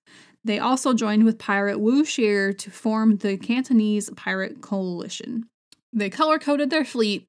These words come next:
with the lead fleet being red, hence the name Red Flag Fleet, which had three hundred ships and more than forty thousand men. The rest were organized into black, white, blue, yellow, and green fleets.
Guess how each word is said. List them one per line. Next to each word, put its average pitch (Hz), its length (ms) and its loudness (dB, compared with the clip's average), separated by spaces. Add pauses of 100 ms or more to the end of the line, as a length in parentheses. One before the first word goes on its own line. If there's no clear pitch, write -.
with 226 140 2
the 202 100 0
lead 247 280 2
fleet 254 300 -4
being 220 280 4
red, 180 460 -2
hence 220 240 0
the 240 60 0
name 196 360 0
Red 208 400 -2
Flag 165 340 -6
Fleet, - 440 -16 (380)
which 214 180 -4
had 190 200 -2
three 254 180 4
hundred 247 240 4
ships 285 320 -4
and 214 160 0
more 208 200 2
than 196 140 0
forty 240 360 0
thousand 196 420 0
men. 190 340 -4 (720)
The 220 100 -2
rest 233 280 0
were 254 120 -2
organized 214 480 2
into 190 320 -2
black, 233 420 -4
white, 240 480 -2
blue, 233 540 0
yellow, 208 460 2
and 202 180 2
green 180 260 -4
fleets. - 600 -10